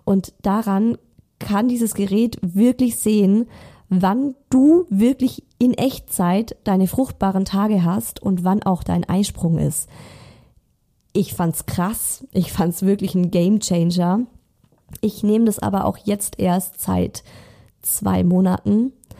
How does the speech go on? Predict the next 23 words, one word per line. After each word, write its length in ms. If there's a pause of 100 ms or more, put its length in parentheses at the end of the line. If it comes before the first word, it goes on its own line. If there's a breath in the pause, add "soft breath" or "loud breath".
(360 loud breath)
Aber 200
es 100
ist 280 (720)
super, 520
was 200
soll 120
ich 120
sagen? 340
Also 220
ich 200
weiß 220
jetzt 180
wirklich 280
ganz 220
genau, 420
weil 200 (100)
eben 300
durch 160
diese 240
krassen 340
Zyklusschwankungen 1120 (600 loud breath)
mit, 400
äh, 460